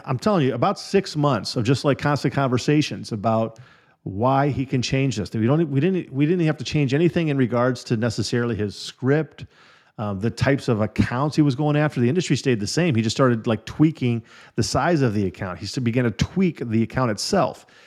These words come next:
About six months into it, he began to realize, "You know what? I can do this.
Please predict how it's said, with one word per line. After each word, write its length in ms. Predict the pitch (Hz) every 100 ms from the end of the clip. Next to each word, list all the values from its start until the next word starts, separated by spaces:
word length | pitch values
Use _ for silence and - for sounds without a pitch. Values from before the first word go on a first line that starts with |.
| - -
About 260 | 120 131 131
six 280 | - 175 190
months 220 | 196 165
into 260 | 147 131
it, 80 | 135
he 100 | 120
began 320 | 135 123 135
to 40 | 131
realize, 480 | 135 135 120 117 -
"You 80 |
know 100 | 127
what? 420 | 135 151 156 - _
I 120 | 113 117
can 200 | 120 104
do 180 | 127
this. 400 | 143 156 147 -